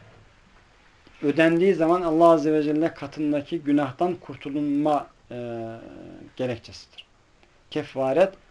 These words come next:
Allah katındaki, e, görülecek karşılığın dünyada ödenmesidir peşin peşin. Dolayısıyla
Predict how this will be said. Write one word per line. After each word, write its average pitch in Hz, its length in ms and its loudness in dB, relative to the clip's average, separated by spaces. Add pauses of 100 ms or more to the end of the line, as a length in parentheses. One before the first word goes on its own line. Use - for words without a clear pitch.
(140)
Allah 139 280 -4
katındaki, 113 640 -12 (460)
e, - 80 -16 (680)
görülecek 151 520 0
karşılığın 147 540 -4
dünyada 147 400 0
ödenmesidir 127 720 -8
peşin 113 320 -12
peşin. - 240 -20 (2000)
Dolayısıyla 139 640 2